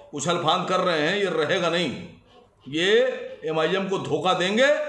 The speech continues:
और सपा में जाएंगे। और मैंने उन लोगों से भी कह दिया था कि चुनाव के बाद अगर सरकार नहीं बनती है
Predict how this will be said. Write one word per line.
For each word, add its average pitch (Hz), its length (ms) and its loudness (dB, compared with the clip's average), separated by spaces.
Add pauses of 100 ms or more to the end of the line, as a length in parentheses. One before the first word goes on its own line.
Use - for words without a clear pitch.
(440)
और 147 120 -2
सपा 175 440 -2
में 160 160 0
जाएंगे। 104 340 -6 (1040)
और 139 80 -6
मैंने 170 220 0
उन 202 180 -2
लोगों 202 240 2
से 208 100 4
भी 226 100 0
कह 226 180 2
दिया 220 200 2
था 135 160 -2 (1000)
कि 185 160 -8
चुनाव 196 420 2
के 220 220 4
बाद 202 300 6 (1080)
अगर 175 280 0
सरकार 196 560 0
नहीं 180 400 0
बनती 226 360 2
है 165 180 2